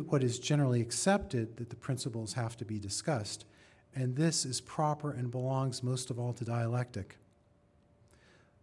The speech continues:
For, Aristotle says, dialectic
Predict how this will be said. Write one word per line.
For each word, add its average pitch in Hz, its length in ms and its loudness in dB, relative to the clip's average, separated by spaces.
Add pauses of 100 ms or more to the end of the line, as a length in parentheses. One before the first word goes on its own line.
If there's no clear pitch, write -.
(300)
For, 147 640 8
Aristotle 117 500 2
says, 113 460 0 (540)
dialectic 147 840 2